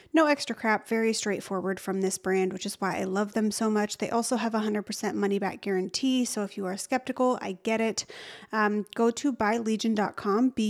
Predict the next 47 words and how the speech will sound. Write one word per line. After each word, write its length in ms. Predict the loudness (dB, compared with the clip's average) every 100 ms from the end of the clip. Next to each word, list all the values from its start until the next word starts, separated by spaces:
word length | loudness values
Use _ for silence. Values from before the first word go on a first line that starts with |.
| 2
U 100 | 2
Y 300 | 2 0 0
legion 380 | 0 0 0 0
dot 200 | 0 -2
com, 140 | -2 0
and 340 | 2 2 2
use 220 | 2 -2
code 260 | -2 -2 0
Annie 340 | 0 2 2
at 100 | 2 0
checkout 400 | -2 0 0 -2
to 80 |
save 240 | -2 -2 -2
twenty 280 | -4 -4 -2
percent 280 | -4 -6
off 200 | -4 -4
your 100 | -6
first 300 | -6 -6 -4
order. 320 | 2 4 2 0 -8 -16 -18 -4
And 200 | 4 4
if 200 | 4 0
you 160 | 0 2
already 320 | 0 0 -2
love 240 | 0 0 2
Legion, 320 | 2 2 0
but 100 | 0
you 100 | -2
would 140 | 0
like 260 | 2 2 0
to 120 | -2
use 240 | 0 0 2
my 160 | 0
code 440 | 0 -2 -2 -2 -4
just 240 | -6 -6
to 140 | -6 -4
show 200 | -4 -2
me 160 | -2
some 300 | -4 -6 2
love, 320 | 4 4 4 -2 -8 -20 -4
you 160 | 2 4
will 120 | 4
also 320 | 4 0 -2
get 300 | 2 0 0
double 260 | 0 0 0
Legion 300 | 0 0 0
reward 340 | 0 -4 -8
points. 520 | -8 -10 -6 -4 -4